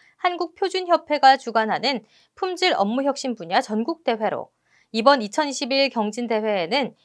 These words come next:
열일곱 개 시도에서 지역 예선을 거쳐 선발된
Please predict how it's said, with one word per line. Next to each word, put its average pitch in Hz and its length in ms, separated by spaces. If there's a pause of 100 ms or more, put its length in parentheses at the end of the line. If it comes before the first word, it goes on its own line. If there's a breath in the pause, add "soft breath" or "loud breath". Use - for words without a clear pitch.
(140)
열일곱 240 600
개 269 120
시도에서 254 600
지역 247 360
예선을 247 320
거쳐 190 280
선발된 196 640